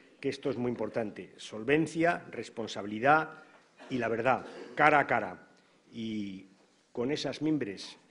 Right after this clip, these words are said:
haremos un buen cesto y tendremos un buen resultado electoral. Yo, yo confío plenamente en vosotros, compañeros y compañeras. Pero os diré, más que en la federación, más que en mi partido en Asturias, ¿sabéis en quién confío? Confío en los asturianos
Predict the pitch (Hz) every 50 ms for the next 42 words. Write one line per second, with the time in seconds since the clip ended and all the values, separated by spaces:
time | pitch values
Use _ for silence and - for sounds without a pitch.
0 | - - 107 113 127 131 131 123 - 127 117 110 107 113 110 98 - - 147 143
1 | 147 - - 117 87 - - - _ _ _ _ _ _ - - 107 - 123 120
2 | 120 123 135 143 127 - 131 123 113 113 117 113 107 110 - 123 101 92 113 104
3 | 107 104 98 - - 104 104 104 95 110 135 - - 117 147 151 160 151 131 131
4 | - 156 147 147 143 139 147 - - - - - _ _ _ - 165 160 156 160
5 | 156 151 143 139 147 123 117 107 - 107 - - 92 - - 113 104 98 107 110
6 | 113 110 101 107 101 98 98 90 95 95 98 101 - - _ _ _ - 127 117
7 | 113 104 113 127 139 131 110 - - - - - _ _ - 113 120 135 160 165
8 | - - - 170 156 143 135 123 120 117 120 127 120 - - 127 120 120 120 -
9 | - 170 170 156 135 113 - - - - - - - 123 139 170 - - - 180
10 | 160 156 156 151 143 143 131 123 - 165 165 156 143 131 123 - - - 156 147
11 | 139 117 - - 117 135 143 - 143 131 117 139 135 123 123 127 117 - - 139
12 | 120 104 95 - - - _ _ _ - 101 98 95 - 135 135 143 143 127 113
13 | 107 - - 95 - - 104 101 113 127 139 143 156 151 - -